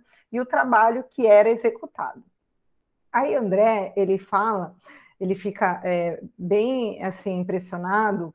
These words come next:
que ele fala que em todos os ambientes da casa havia uma luz, né, intensa do plano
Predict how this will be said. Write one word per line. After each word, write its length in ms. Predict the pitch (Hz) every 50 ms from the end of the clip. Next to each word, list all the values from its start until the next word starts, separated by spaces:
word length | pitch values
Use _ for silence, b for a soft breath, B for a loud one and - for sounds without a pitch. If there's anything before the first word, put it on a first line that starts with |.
| _ _
que 100 | - 233
ele 80 | 214 226
fala 260 | - - 226 233 262
que 140 | 254 - 240
em 120 | 233 226
todos 520 | 226 - - 240 277 302 269 269 262 220
os 220 | 226 214 208 - 185
ambientes 1000 | 214 247 269 269 214 220 196 190 196 208 226 247 247 226 - - 185 170 -
da 160 | 185 170 165 165
casa 500 | - - 190 196 208 202 196 202 185 -
havia 420 | - 196 196 180 156 170 196 233 247
uma 220 | 247 233 226 214 202
luz, 540 | 185 185 196 214 240 262 247 233 185 -
né, 360 | - 190 190 202 214 220 208 -
intensa 760 | 208 220 247 277 247 _ _ - 226 233 247 254 240 - - 202
do 140 | 196 185
plano 400 | 180 - 190 196 190 196 202 196